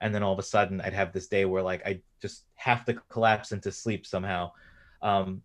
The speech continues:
and that, that became its own complicated topic. But the arrangements I had were kind of broken sometimes. It'd be like, "Okay, you know, I'm gonna go to sleep early tonight. And that way, don't worry, I'll get up with my daughter if she gets up." And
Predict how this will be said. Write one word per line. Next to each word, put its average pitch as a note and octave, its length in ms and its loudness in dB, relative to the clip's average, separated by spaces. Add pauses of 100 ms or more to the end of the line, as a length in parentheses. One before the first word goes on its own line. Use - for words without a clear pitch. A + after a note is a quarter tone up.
and A2+ 140 0
that, A2 200 4
that A#2 180 8
became A2+ 320 0
its - 120 -8
own G#2+ 140 0
complicated G2 500 -2
topic. G#2 400 -2
But F#2 200 -2 (340)
the C#3 120 4
arrangements D3+ 580 2
I C#3+ 140 4
had A#2 460 4 (260)
were A#2 140 4
kind A#2+ 240 2
of G2+ 100 0
broken A2 380 2
sometimes. D3+ 440 0
It'd A#2 80 -2
be A2+ 80 0
like, D#3+ 120 0
"Okay, C3+ 220 4
you A#2 100 4
know, G#2+ 100 6
I'm A#2 100 2
gonna B2+ 120 0
go E3+ 120 8
to F#3 80 6
sleep F#3 240 2
early E3+ 240 6
tonight. G2 380 0
And G#2 80 -2
that B2 140 2
way, C3+ 180 4
don't D#3 220 4
worry, C3+ 200 8
I'll C3+ 160 4
get C#3+ 160 6
up C#3+ 100 2
with B2 100 -2
my A#2+ 120 2
daughter A2+ 320 6
if G2+ 80 -2
she G#2 120 -10
gets G2 240 -2
up." F2+ 200 -2 (500)
And B2 360 2